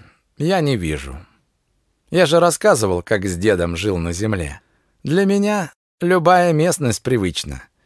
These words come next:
и я знаю, как там выжить. Не думаю, что-то новое увижу на Аргоне». «Конечно, помню я, как ты в первый раз единорога увидел.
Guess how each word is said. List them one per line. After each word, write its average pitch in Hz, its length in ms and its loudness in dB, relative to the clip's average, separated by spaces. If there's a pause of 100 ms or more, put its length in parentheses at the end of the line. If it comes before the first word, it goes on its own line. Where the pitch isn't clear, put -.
(320)
и 113 80 0
я 131 220 4
знаю, 135 420 0
как 98 220 -2
там 139 260 -2
выжить. 117 540 -6 (680)
Не 165 140 2
думаю, 180 420 0
что-то 117 400 -2
новое 120 400 2
увижу 104 380 0
на 98 160 -2
Аргоне». 92 500 -2 (500)
«Конечно, 165 760 -2
помню 190 460 2
я, 151 160 4
как 143 200 -2
ты 147 140 0
в - 80 -6
первый 147 360 2
раз 160 300 -2
единорога 156 920 2
увидел. 107 580 0